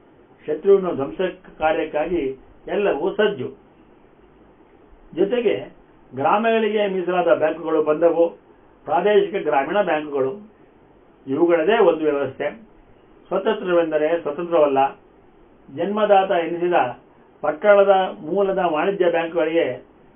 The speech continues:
ಅಧೀನವೆಂದರೆ ಅಧೀನವೂ ಅಲ್ಲ. ಸಹಕಾರಿ ಬ್ಯಾಂಕುಗಳಂತೆ ಪೂರ್ಣ ಗ್ರಾಮ್ಯವಲ್ಲ, ಅಲ್ಲದೆಯೂ ಇಲ್ಲ. ಒಂದು ಬಗೆಯ ತ್ರಿಶಂಕು ಸ್ಥಾನ. ಆದರೆ ನಿಶ್ಚಿತ ಗುರಿಗೆ ಅಸ್ತ್ರ ಪ್ರಯೋಗ ಮಾಡುವ ಹೊಣೆಯುಳ್ಳದ್ದು. ಇದೊಂದು ವಿಚಿತ್ರ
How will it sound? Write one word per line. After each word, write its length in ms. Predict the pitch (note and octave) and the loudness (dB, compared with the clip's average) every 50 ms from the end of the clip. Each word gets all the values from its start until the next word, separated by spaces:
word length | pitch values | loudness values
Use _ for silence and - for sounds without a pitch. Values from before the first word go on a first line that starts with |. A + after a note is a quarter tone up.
| _ - - | _ -14 -10
ಅಧೀನವೆಂದರೆ 680 | C3+ D3 F#3 A3 A3+ G#3 F#3+ E3+ D3+ C#3 D3 D#3+ F3+ | -2 0 2 4 4 2 2 -2 -4 -4 -4 -4 -4
ಅಧೀನವೂ 500 | D#3 B2+ A#2+ A#2+ D#3 F3 F#3+ F#3 F#3+ G3 | -4 -4 -2 -2 -2 -2 0 0 2 2
ಅಲ್ಲ. 360 | G3 F3+ E3+ E3 E3 D#3 D3+ - - - - - - - _ - _ _ _ _ _ _ _ - | 2 2 2 4 2 2 2 0 -4 -12 -20 -20 -20 -20 _ -20 _ _ _ _ _ _ _ -6
ಸಹಕಾರಿ 520 | D#3 D3+ D#3 D#3+ - G3+ G#3 G#3 A3 G#3+ | -4 -4 -4 -2 2 4 4 6 6 6
ಬ್ಯಾಂಕುಗಳಂತೆ 720 | G3 G3+ G3 G3 G3+ G3 G3 F#3+ G3 F#3+ F#3+ G#3 F#3+ F#3 | 6 6 6 6 4 0 -2 -2 -4 -4 -4 -4 -4 -4
ಪೂರ್ಣ 280 | - D#3+ F3+ F3+ F#3+ - | -4 -4 -4 -2 -2 -4
ಗ್ರಾಮ್ಯವಲ್ಲ, 540 | - C3+ C#3+ E3 F#3+ G3 F#3 F3 E3 D#3+ D#3 D#3+ D#3+ - - - - _ _ _ _ _ _ _ _ _ - | -4 -4 -4 -2 -2 -2 0 0 0 0 -2 -2 -4 -4 -10 -16 -20 _ _ _ _ _ _ _ _ _ -10
ಅಲ್ಲದೆಯೂ 600 | C3+ C#3 D#3+ G3 G3+ G3+ G#3 A3+ A#3 A#3 A3+ A3+ | -6 2 4 4 4 4 2 -2 2 4 6 6
ಇಲ್ಲ. 440 | G#3+ F3+ E3 D3 C#3 C3 - - - _ _ _ _ _ _ _ _ _ _ _ _ _ _ - | 6 6 4 2 0 -2 -4 -6 -12 _ _ _ _ _ _ _ _ _ _ _ _ _ _ -8
ಒಂದು 380 | B2 D3 F3+ G#3 G3+ F3+ F3 E3 | -6 -4 -4 -2 0 0 0 0
ಬಗೆಯ 320 | - C3+ C3+ D3+ E3 E3+ | 0 -2 -4 -4 -4 -4
ತ್ರಿಶಂಕು 500 | E3+ - C3 B2+ B2+ D#3+ D#3 D3 E3+ E3 | -4 -6 -10 -10 -10 -8 -8 -6 -8 -8
ಸ್ಥಾನ. 280 | - - D3 C#3 C3 B2 B2+ B2+ - - _ _ - _ _ _ _ _ _ _ - | -6 -4 -4 -4 -4 -6 -10 -12 -16 -20 _ _ -20 _ _ _ _ _ _ _ -6
ಆದರೆ 580 | C#3 E3+ G3+ G3+ A3+ A3 F3+ C3 C3+ - - - _ _ _ _ _ - D#3 | -2 -2 0 0 0 0 0 0 -2 -6 -10 -16 _ _ _ _ _ -12 -10
ನಿಶ್ಚಿತ 360 | F3+ F3+ F3 - A3+ A3+ A3+ G#3 F#3+ | -8 -8 -8 -8 -10 0 2 2 4
ಗುರಿಗೆ 540 | E3+ F3+ F#3 G3 F#3 F3+ D3+ C3 C3 - - - - - - | 4 4 4 4 4 4 2 0 -2 -6 -12 -18 -20 -14 -12
ಅಸ್ತ್ರ 320 | D#3 D3 - - F#3 G3 | -12 -10 -8 -4 -2 -2
ಪ್ರಯೋಗ 360 | G3 G3+ F#3 F#3 F3+ F3+ F3 | -2 -2 -2 -2 -2 0 0
ಮಾಡುವ 460 | F3 E3+ E3+ - - E3 E3 E3 D#3 C#3 | 0 -2 -2 -2 -2 0 2 2 2 2
ಹೊಣೆಯುಳ್ಳದ್ದು. 640 | B2 B2 C#3+ E3 F3 F3 E3+ E3+ D#3+ - - - - - - - - - - - - - - _ _ _ - - - - | 2 -2 -2 -2 0 2 2 2 0 0 -4 -8 -12 -14 -18 -20 -20 -20 -20 -20 -20 -20 -20 _ _ _ -20 -20 -16 -10
ಇದೊಂದು 320 | C#3+ D#3+ F#3 F3+ F3 E3+ | -6 -4 -4 -4 -4 -4
ವಿಚಿತ್ರ 440 | D#3 D3+ D3+ D3+ G3+ G3 G3+ - E3+ | -4 -6 -2 2 2 2 2 2 0